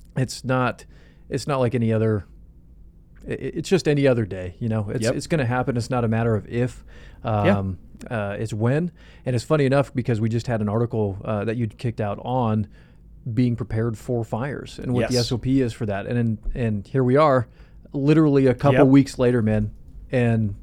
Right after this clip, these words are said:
Speaker 1: working through
Speaker 2: Oh,
Speaker 1: that
Speaker 2: we're
Speaker 1: exact
Speaker 2: going through
Speaker 1: S O P.
Speaker 2: it.
Speaker 1: So,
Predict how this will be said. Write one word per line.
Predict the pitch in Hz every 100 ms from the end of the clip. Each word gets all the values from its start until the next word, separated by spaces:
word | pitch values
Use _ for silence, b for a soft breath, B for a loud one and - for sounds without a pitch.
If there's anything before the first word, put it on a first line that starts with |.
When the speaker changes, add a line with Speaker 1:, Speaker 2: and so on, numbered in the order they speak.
| - - - -
Speaker 1:
working | 127 117 131 117
through | 127 117
Speaker 2:
Oh, |
Speaker 1:
that | 117 113
Speaker 2:
we're |
Speaker 1:
exact | 107 104 110 110
Speaker 2:
going | 110
through | 107 104
Speaker 1:
S |
O |
P. | 104 95
Speaker 2:
it. | - B B B B
Speaker 1:
So, | - 123 110